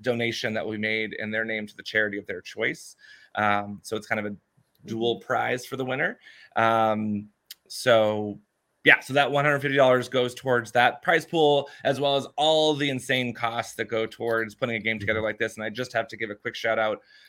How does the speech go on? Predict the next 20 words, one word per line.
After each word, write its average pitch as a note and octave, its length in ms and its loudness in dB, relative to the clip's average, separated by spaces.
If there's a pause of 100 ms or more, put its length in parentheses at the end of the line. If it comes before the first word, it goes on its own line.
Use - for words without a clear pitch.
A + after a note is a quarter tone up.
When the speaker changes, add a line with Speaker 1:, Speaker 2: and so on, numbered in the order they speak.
Speaker 1:
Um, G#2+ 420 -2
we B2 80 -2
did B2 240 2
launch A2+ 280 -4
a A#2 60 -6
GoFundMe C3+ 680 -2
and A2+ 80 0
have, G#2+ 140 -6
have A2 240 -6
done A2+ 180 -4
some G#2+ 200 -10
fundraising A2 540 -2
for A2 100 -10
this, - 400 -6
uh, G2 380 0 (160)
for - 140 -2
Outlast G#2+ 400 -2
already, A2 380 0
and G#2+ 100 -8
we're G#2+ 140 -6